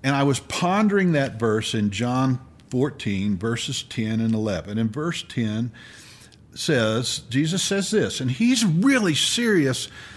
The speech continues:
trying to impart the final keys of the kingdom to his disciples 'cause he knows he's going to the cross that night. He's gonna be arrested after this supper. Okay, so he's transferring vital secrets of the kingdom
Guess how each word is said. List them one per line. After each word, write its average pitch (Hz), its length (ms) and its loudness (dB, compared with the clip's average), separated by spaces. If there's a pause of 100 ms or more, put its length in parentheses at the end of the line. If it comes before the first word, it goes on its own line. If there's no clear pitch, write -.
(320)
trying 180 260 2
to 147 80 4
impart 147 460 2
the 113 80 -2
final 190 520 0
keys 175 460 0
of - 80 -4
the 110 80 -4
kingdom 151 520 -2
to 131 120 -4
his 123 160 0
disciples 165 540 -2
'cause 123 160 -2
he 233 120 4
knows 226 280 4
he's 226 160 2
going 185 240 2
to 165 100 -2
the 135 100 -2
cross 190 600 0 (800)
that 185 160 2
night. 214 340 4 (240)
He's 214 140 2
gonna 214 140 4
be 180 160 4
arrested 165 580 0 (140)
after 185 320 2
this 180 180 2
supper. - 480 0 (400)
Okay, 113 140 -4
so 135 120 0
he's 226 260 4
transferring 160 1040 2 (220)
vital 165 580 2
secrets - 760 0
of 117 140 -4
the 107 80 -2
kingdom 120 560 -2